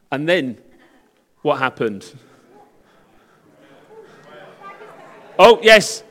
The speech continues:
A big fish, yes, or a whale. That's the Wales flag,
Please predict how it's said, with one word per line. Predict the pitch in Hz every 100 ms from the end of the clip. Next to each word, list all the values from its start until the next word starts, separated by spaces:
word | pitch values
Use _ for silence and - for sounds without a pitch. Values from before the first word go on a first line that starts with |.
| - - - - - _ - _ -
A | 175
big | 277 302
fish, | - 294 277 - 247
yes, | 262 214
or | - 214 196
a | 202
whale. | 208 240 226 175 123
That's | - 165
the | -
Wales | 165 180 180 151 -
flag, | 156 127 110